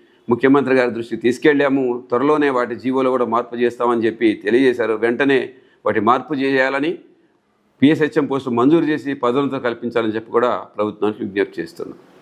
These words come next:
ఇక పెండింగ్లో ఉన్నటువంటి ప్రధానంగా సమస్యల్లో మూడు వందల పదిహేడు అత్యంత దుర్మార్గమైన జీవోని గత ప్రభుత్వం తీసుకొచ్చింది.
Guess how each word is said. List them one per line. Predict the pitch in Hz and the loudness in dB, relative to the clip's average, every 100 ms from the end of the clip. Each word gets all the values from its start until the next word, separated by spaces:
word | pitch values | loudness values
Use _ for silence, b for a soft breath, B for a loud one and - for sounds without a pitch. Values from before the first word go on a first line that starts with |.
| - - - - - B B B - | -20 -20 -20 -20 -20 B B B 2
ఇక | 139 170 143 143 - - - 147 | 6 6 4 -2 -6 -6 4 4
పెండింగ్లో | 160 190 190 | 6 4 4
ఉన్నటువంటి | 185 175 165 165 | 4 2 2 0
ప్రధానంగా | 170 151 139 170 175 170 143 135 - _ | -2 -2 0 0 0 -2 -2 -4 -12 _
సమస్యల్లో | 139 147 143 156 160 | -4 -2 -2 0 0
మూడు | 143 143 160 | 0 2 2
వందల | 165 | 0
పదిహేడు | 143 143 143 147 | -2 -4 -2 -2
అత్యంత | 135 - 147 | -2 -2 -2
దుర్మార్గమైన | 147 127 131 147 131 143 131 | -2 -2 0 0 0 -2 -2
జీవోని | 120 135 135 | 0 0 0
గత | 123 120 113 | 0 -2 -2
ప్రభుత్వం | 120 120 123 | -4 -2 0
తీసుకొచ్చింది. | 117 117 127 135 135 175 - | 0 0 -2 2 2 2 -2